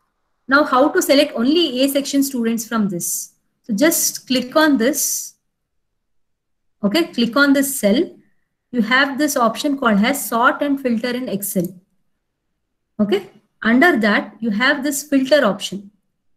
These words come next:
Sort and filter, under that you have this filter option. So once you click on that filter option, you can observe here, I'll click on filter. So this symbol appears over here.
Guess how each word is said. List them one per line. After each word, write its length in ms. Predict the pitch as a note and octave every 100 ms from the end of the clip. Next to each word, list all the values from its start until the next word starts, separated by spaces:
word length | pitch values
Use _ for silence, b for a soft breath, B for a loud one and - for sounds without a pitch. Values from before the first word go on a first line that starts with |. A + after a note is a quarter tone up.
| _ _
Sort 320 | A3 A#3 B3
and 180 | C#4 C4+
filter, 340 | A#3+ G3 F4
under 220 | C#4+ G#3+
that 180 | A3 C4+
you 60 | A#3
have 160 | A3
this 160 | G#3+ A3
filter 340 | A3 G#3 B3+
option. 460 | A3+ - - F4 - b b b
So 400 | - A3 G#3+ G#3+ - -
once 280 | G#3+ C#4 D4+
you 80 | D#4+
click 260 | C4 C4
on 160 | C#4+ D4+
that 220 | D4 D4
filter 320 | B3+ A#3 C4
option, 380 | G#3+ G3 - F4
you 140 | A#3+ A3+
can 160 | A3
observe 400 | G#3 G3 - B3+
here, 260 | F#3 C4+ - _ G3+
I'll 80 |
click 240 | G3+ A3+ -
on 180 | C#4 C4+
filter. 420 | G#3+ G3 C#4+ - b b b
So 140 | - A3+
this 560 | G3+ - - - - _ _ _ _ _ _ _ _ _ _ _ _ _ _ _ _ _ _ _ _ _ _
symbol 380 | - C#4+ C#4 D#4
appears 360 | A#3+ B3 B3+ B3
over 140 | G#3+
here. 320 | G3 F#3 F#3